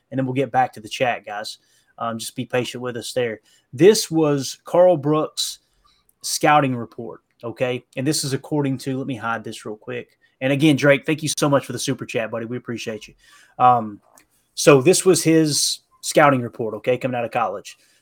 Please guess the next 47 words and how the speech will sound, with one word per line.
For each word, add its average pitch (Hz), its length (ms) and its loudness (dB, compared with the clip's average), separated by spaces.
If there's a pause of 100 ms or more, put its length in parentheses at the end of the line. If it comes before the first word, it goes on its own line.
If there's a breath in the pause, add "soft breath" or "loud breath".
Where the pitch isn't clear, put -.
And 123 140 -2
this 151 140 2
was 151 100 0
according 156 320 0
to 139 140 -4
N 139 120 -2
F 143 160 4
L 139 120 6
dot 127 260 0
com. 123 260 -2
I 123 40 4
like 175 200 0
to 156 80 -6
change 156 280 0
up 147 80 -2
the 131 80 -16
scouting 135 320 -2
reports. 131 300 -6
I 135 40 0
don't 135 120 0
like 139 160 -2
to 127 80 -14
just - 380 -10
depend 127 340 -4
on 117 160 -6
one 127 200 -2
website. 123 440 -4
Sometimes 127 340 -4
I'll 127 120 0
go 123 100 -4
Draft 127 320 -2
Network. 127 380 -4
Sometimes 123 360 -4
I'll 123 80 -2
go 117 140 -10
Consensus - 480 -8
Big 120 220 -6
Board. 123 280 -6 (460 soft breath)
Uh, 117 120 -2
today 135 260 2
we 131 100 0
went 127 200 -4
N 127 60 -6
F 120 120 -8
L 120 100 -2
dot 117 220 -4
com. 110 280 -6